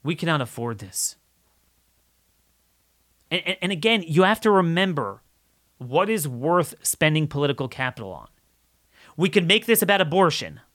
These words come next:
We can make all of the Republican tenure about abortion. But I'm just gonna ask you, we know how we stand on abortion. But what is more unpopular?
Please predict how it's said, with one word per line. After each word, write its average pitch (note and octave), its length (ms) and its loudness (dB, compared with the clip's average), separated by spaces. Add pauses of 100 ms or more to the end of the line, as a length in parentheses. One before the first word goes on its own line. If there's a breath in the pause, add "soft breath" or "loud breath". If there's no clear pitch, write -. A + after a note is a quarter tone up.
(580)
We D#3 80 2
can E3 140 0
make F3+ 220 2
all G3 220 4
of G#3 60 0
the G3+ 100 0
Republican F#3 420 0
tenure E3 280 0
about C#3+ 160 2
abortion. A2+ 420 -8 (1000)
But D#3 100 -4
I'm E3+ 40 -4
just F#3+ 160 -2
gonna A3+ 120 2
ask G3 340 0
you, - 140 -16 (1600)
we F3+ 160 2
know A#3+ 140 6
how A3 140 4
we G#3 180 0
stand D3+ 280 0
on B2 100 -4
abortion. G#2 420 -8 (920)
But E3+ 220 0
what E3+ 180 4
is A3+ 180 0
more E3+ 300 2
unpopular? D3+ 720 0